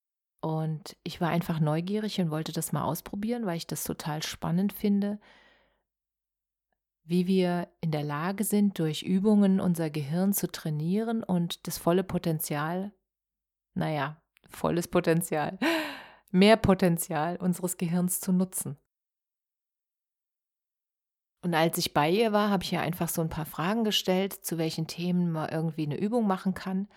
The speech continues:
weil ich selbst testen wollte, was das mit mir macht und was es auflösen kann. Und was ich da verstanden habe, ist, dass diese Kombination aus Kinesiologie, aus dem Testen und aus dem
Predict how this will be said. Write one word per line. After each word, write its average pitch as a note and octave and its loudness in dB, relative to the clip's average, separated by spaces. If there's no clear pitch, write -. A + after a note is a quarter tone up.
weil D#3+ 0
ich D#3 -4
selbst F3+ 0
testen G3+ -2
wollte, E3+ -2
was E3+ -2
das F3+ -2
mit E3+ 2
mir F3 2
macht F3 -4
und E3+ -4
was E3 -2
es E3+ -8
auflösen D3 -4
kann. D3 -10
Und F3 -2
was F3 0
ich E3+ -6
da F#3 4
verstanden G3+ -2
habe, D3 -8
ist, - -4
dass D#3+ -4
diese E3 -4
Kombination F3 0
aus D#3 -4
Kinesiologie, F#3 0
aus E3+ -4
dem D3+ -8
Testen - -6
und B3+ 4
aus F3+ 2
dem F3+ 2